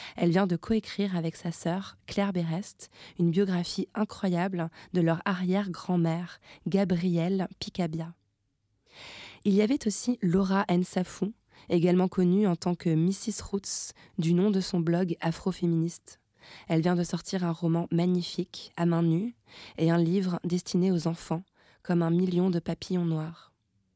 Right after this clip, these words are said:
Enfin, il y avait Marianne Tiganimine, qui a publié il y a quelques mois un pamphlet intitulé Différente comme tout le monde, dans lequel elle revient sur une vingtaine d'années de racisme enduré en tant qu'écolière,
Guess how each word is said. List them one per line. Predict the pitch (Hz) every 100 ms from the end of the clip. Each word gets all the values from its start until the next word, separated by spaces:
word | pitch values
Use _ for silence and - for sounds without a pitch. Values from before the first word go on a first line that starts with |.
| _ - - - -
Enfin, | 185 185 208
il | 247
y | 175
avait | 170 165
Marianne | 160 180 185 165 170 190 160 -
Tiganimine, | - 196 208 196 170 165 170 160 180 - - -
qui | -
a | 180
publié | 165 202 208 190 214
il | 175
y |
a | 165
quelques | - 220 -
mois | 175 147 -
un | -
pamphlet | 156 185 185 - 170 - _ _ -
intitulé | 175 - - 185 175 233 _ - -
Différente | 160 190 - 185 175 208 -
comme | - 170
tout | -
le | 180
monde, | 165 165 - 170 - _ - _
dans | 180
lequel | 175 175 208
elle | 202 170
revient | 175 165 190
sur | - 180
une | 165 160
vingtaine | 170 180 202 196
d'années | 175 170 175 196
de | 160
racisme | 160 165 175 - 170 - 160 - - - -
enduré | 170 170 165 175
en | 175
tant | -
qu'écolière, | 170 175 - 170 156 185 -